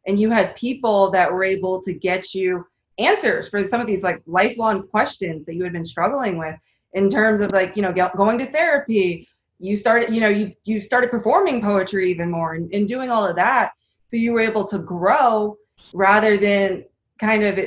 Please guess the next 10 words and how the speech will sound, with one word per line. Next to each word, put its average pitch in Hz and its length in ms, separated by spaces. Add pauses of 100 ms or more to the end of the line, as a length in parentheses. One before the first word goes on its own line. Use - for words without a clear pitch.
(100)
you 208 140
know, 165 140
struggling 196 800
like 165 260 (120)
you 190 160
were 190 280
when 185 140
you 180 80
were 170 100
younger. 262 500